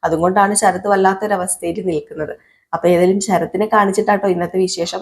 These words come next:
അവസാനിക്കുന്നത്. അപ്പൊ എല്ലാവരും കാത്തിരിക്കുക, അടിപൊളി വിശേഷങ്ങൾ തന്നെയാണ് വരാനിരിക്കുന്നത്, മിസ് ചെയ്ത് കളയരുത്. ദേ ഇപ്പം തന്നെ നമ്മള്, ഏഹ്, നയനയുടെയും ആദർശിന്റെയും വിശേഷം ഇതിന്റെ പുറകെ തന്നെ പോസ്റ്റ് ചെയ്യുന്നതായിരിക്കും. പോസ്റ്റ് ചെയ്യുന്നതല്ല,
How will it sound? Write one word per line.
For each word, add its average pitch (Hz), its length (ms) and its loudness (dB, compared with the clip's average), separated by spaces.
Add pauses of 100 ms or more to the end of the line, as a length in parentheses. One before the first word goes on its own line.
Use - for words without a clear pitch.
അവസാനിക്കുന്നത്. 160 680 -8
അപ്പൊ 165 100 -10
എല്ലാവരും 165 400 -2
കാത്തിരിക്കുക, 180 560 -2
അടിപൊളി 180 540 0
വിശേഷങ്ങൾ 175 520 -2
തന്നെയാണ് 175 440 -4
വരാനിരിക്കുന്നത്, 170 760 -2
മിസ് 180 220 -4
ചെയ്ത് 170 180 -6
കളയരുത്. 175 460 -2 (520)
ദേ 170 100 0 (140)
ഇപ്പം 185 240 0
തന്നെ 185 200 2
നമ്മള്, 185 280 2 (300)
ഏഹ്, 165 320 -2
നയനയുടെയും 170 560 0
ആദർശിന്റെയും 175 540 -4
വിശേഷം 185 380 -2
ഇതിന്റെ 175 220 -4
പുറകെ 170 360 -2
തന്നെ 170 260 -4
പോസ്റ്റ് 185 440 -8
ചെയ്യുന്നതായിരിക്കും. 165 760 -2
പോസ്റ്റ് - 340 -6
ചെയ്യുന്നതല്ല, 180 460 2